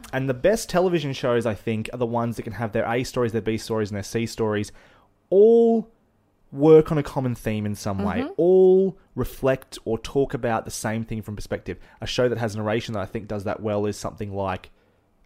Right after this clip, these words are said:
Speaker 1: uh, Scrubs, which is a twenty-minute sitcom,
Speaker 2: Right.
Speaker 1: which often has been a C story,
Speaker 2: Mm-hmm.
Speaker 1: that the narration, J D, will tie them all together into some nice thematic package and make it work. And this show just,
Speaker 2: Doesn't
Speaker 1: it
Speaker 2: do
Speaker 1: doesn't
Speaker 2: it.
Speaker 1: do it. It's not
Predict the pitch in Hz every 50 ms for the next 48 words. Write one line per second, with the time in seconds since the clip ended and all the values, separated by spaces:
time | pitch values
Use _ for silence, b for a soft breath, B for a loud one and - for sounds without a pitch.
0 | _ _ - - 90 87 85 - - - 233 196 117 95 - - - - _ _
1 | - - - - 139 - - - 208 202 175 147 - - - 175 170 - - 104
2 | 92 92 117 147 - - - - - 131 127 - 147 156 - 160 147 143 123 117
3 | - 110 113 113 110 107 104 - - 110 110 104 - - 110 98 95 90 92 123
4 | 143 190 196 165 196 208 240 302 - - 117 - 113 123 120 113 120 120 120 127
5 | 147 143 - - 123 117 - 135 127 123 120 131 147 131 110 110 107 - - -
6 | 90 107 120 123 135 135 139 135 120 127 139 160 160 147 123 113 113 113 - -
7 | 120 113 117 117 117 117 117 131 131 - - - 123 120 117 117 113 - - 120
8 | 127 147 - 104 95 87 - - - _ b b b b b b - 117 110 107
9 | 107 107 117 143 143 - 139 101 90 101 107 127 143 123 98 101 - - - -
10 | b b b b b b b b b _ - 110 110 113 139 160 - - - 147
11 | 127 117 107 107 - - _ _ _ _ _ _ _ - - - 170 160 - 175
12 | 165 160 131 139 135 156 156 - - 147 160 147 117 - - - - - - 139
13 | 139 156 - -